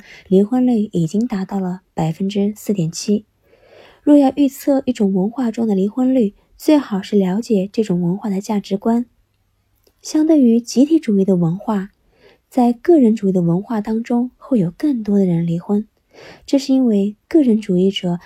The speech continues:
在结婚时是为了我们彼此相爱，而集体主义者结婚时更多的是为了生活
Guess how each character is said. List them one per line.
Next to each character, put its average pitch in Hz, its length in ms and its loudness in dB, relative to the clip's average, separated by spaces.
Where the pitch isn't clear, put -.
在 208 260 0
结 202 240 -2
婚 254 380 -2
时 190 460 -4
是 208 460 0
为 285 200 2
了 214 160 2
我 170 100 0
们 165 180 -2
彼 175 160 0
此 190 180 -10
相 208 240 -4
爱， 220 260 -8
而 214 160 -4
集 208 260 0
体 262 180 0
主 185 220 -2
义 190 80 2
者 175 340 -4
结 196 220 -2
婚 233 200 0
时 190 300 -2
更 226 240 2
多 226 180 0
的 208 140 0
是 214 160 -4
为 214 160 2
了 190 120 -2
生 277 320 -2
活 180 360 -6